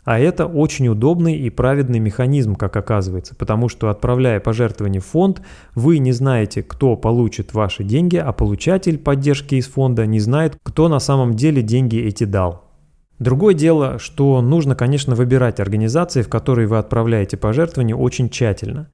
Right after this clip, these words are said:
Большой выбор открывает, конечно, больше возможностей для ошибки, поэтому выбирайте внимательно. И делайте это, безусловно, также в соответствии со всеми другими принципами, которые я вот стараюсь подсветить.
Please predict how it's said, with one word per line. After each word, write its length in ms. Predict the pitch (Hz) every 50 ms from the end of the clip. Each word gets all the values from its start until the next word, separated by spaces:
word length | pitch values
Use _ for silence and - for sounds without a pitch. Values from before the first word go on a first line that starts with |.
| _ 120
Большой 340 | 127 127 120 - 160 147
выбор 360 | 123 143 196 196 165 156 139 139
открывает, 580 | 127 113 - - 120 117 123 143 151 147 139
конечно, 720 | - 123 120 127 117 - - 120 117 117 113 110 107 104 98
больше 380 | 98 107 123 135 123 - - 107
возможностей 600 | 104 110 110 117 117 107 101 104 95 - - 107
для 200 | 98 104 107 107
ошибки, 560 | 107 - - 170 165 - - 151 135 123 - _
поэтому 480 | - 120 120 - - 135 127 127 123 117
выбирайте 480 | 107 113 107 117 120 131 131 127 - 110
внимательно. 600 | 113 117 113 110 101 92 - 107 - - - _ _
И 80 | 139
делайте 440 | 120 110 135 170 175 170 151 - 143
это, 200 | 139 139 143 139
безусловно, 680 | 120 107 107 104 104 95 - - 147 160 156 143 135
также 340 | 120 - 131 131 127 117 110
в 40 | 95
соответствии 540 | - 107 104 - 120 131 131 - - 113 104
со 180 | 92 - 117
всеми 480 | 110 - - - 123 113 101 98 90 - -
другими 460 | - 110 113 120 110 113 107 95 92
принципами, 680 | 87 - 135 175 185 180 - - - 135 131 127 120 107
которые 500 | - 104 98 - 131 135 135 120 101 95
я 160 | 104 113 120
вот 220 | 107 104 101 -
стараюсь 500 | - - - 101 101 107 113 110 98 -
подсветить. 680 | - - 113 - - - 110 104 - - 98 - -